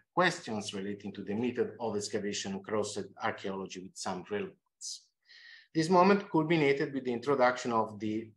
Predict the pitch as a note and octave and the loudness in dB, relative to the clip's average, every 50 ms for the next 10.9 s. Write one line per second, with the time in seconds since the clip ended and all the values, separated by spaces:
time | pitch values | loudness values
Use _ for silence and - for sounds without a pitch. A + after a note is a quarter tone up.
0 | _ - - - - A#2 - C3 G#2+ B2+ D3 - - - B2 A#2+ A#2+ A#2+ A#2 A2+ | _ -20 -12 -6 -6 -4 -4 -4 -2 0 0 0 0 -2 -4 -4 -2 -2 -2 -2
1 | A2+ A2 G#2 G2 G2 - G#2 G2+ G2 F#2 - - _ - G#2 G2 F#2+ F#2+ F#2+ F#2+ | -2 -4 -6 -6 -6 -8 -6 -6 -6 -8 -12 -16 _ -8 -6 -4 -4 -4 -6 -8
2 | - - A#2 G#2+ G2+ G2+ G2 G2 G2+ G2+ - - A#2 A2+ A2 G2 F#2+ F#2+ - - | -8 -6 -4 -2 -2 -2 -2 -4 -6 -6 -4 0 0 0 0 0 -4 -6 -8 -8
3 | - G#2 G2+ F#2+ F2 - F2+ G#2+ B2+ C3 - - - G2+ E2+ E2+ - - C#3 C#3 | -6 -4 -4 -4 -6 -6 -4 -4 -4 -4 -6 -8 -8 -8 -10 -8 -4 -2 -2 -2
4 | C#3 - A2 A2 A#2 A2+ - - A2 F#2+ F#2+ F#2 F#2+ F#2+ F#2 - - - C#3 C3 | -2 -6 -8 -8 -6 -4 -4 -4 -4 -6 -6 -8 -8 -10 -10 -10 -6 -4 -2 -2
5 | A#2+ - - - - G2 F#2+ - G2+ G2+ F#2+ - - G#2 F#2+ - G#2 G#2 G#2 G#2 | -2 -4 -8 -8 -10 -10 -10 -8 -8 -8 -8 -8 -12 -14 -10 -8 -6 -6 -6 -6
6 | G2+ - - - F#2+ F#2+ F#2 - - _ _ - _ _ _ - - G#2 G2 G2 | -6 -10 -12 -12 -12 -14 -14 -16 -20 _ _ -20 _ _ _ -14 -10 -8 -8 -6
7 | - C3 A2+ A#2 G#2+ G#2+ G#2+ - G#2+ F#2+ - - - - - - _ _ _ _ | -4 -2 -2 0 -2 -2 -4 -6 -8 -10 -10 -12 -20 -20 -20 -20 _ _ _ _
8 | _ _ - G2+ A2+ C3 C3 B2+ B2+ - - - G#2 G#2 A#2 A2 A2 A2 - A2 | _ _ -8 -4 0 0 0 0 -2 -4 -10 -10 -4 -2 -2 -2 -2 -2 -6 -8
9 | G#2 G2 A2 G#2+ G#2 G2+ G#2 G#2 G#2 G2+ F#2+ - - A2+ A2 G#2 G2+ G2 - - | -4 -2 -2 0 0 2 2 2 0 0 -4 -4 -4 -4 -2 -2 -2 -4 -4 -4
10 | G#2+ F#2 F2 F#2 F#2 F2 - F#2 D#2+ - C3+ D3+ B2 G2+ F#2+ F#2 G2+ | -4 -4 -4 -8 -10 -10 -12 -14 -10 -4 -2 -2 -2 -2 -2 -6 -8